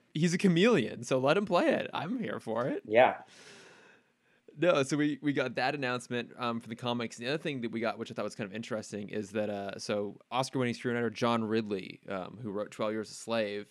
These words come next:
Speaker 1: he's gonna be doing a Batman comic, and it sounds like it's gonna focus around, uh, like, Lucius Fox and his family,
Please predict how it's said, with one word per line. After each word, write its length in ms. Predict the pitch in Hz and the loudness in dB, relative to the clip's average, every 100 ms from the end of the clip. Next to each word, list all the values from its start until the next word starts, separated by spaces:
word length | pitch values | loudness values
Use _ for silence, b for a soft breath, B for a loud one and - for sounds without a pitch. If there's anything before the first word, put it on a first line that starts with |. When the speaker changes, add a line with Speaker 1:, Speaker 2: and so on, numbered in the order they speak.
| _ | _
Speaker 1:
he's 340 | 113 131 123 | -6 -4 -4
gonna 140 | 131 | -4
be 80 | 120 | -4
doing 260 | 117 120 113 | -4 -6 -4
a 160 | 110 110 | -4 -6
Batman 600 | 95 117 135 139 110 95 | -2 0 0 0 -2 -4
comic, 420 | - 101 98 101 | -6 -6 -6 -8
and 80 | 101 | -8
it 80 | |
sounds 240 | - 127 127 | -4 -2 -2
like 140 | 123 | -2
it's 140 | 120 113 | -2 -2
gonna 160 | 113 | -4
focus 420 | 107 110 110 117 - | -2 -2 -2 -4 -4
around, 640 | 107 104 104 104 101 98 | -2 -2 -2 -4 -6 -6
uh, 180 | - 95 | -4 -4
like, 180 | 98 98 | -4 -6
Lucius 340 | 110 123 120 - | -2 -2 -4 -2
Fox 340 | 104 120 - | -2 -2 -4
and 80 | 104 | -6
his 160 | 117 | -6
family, 420 | - 143 160 175 | -4 -4 -4 -6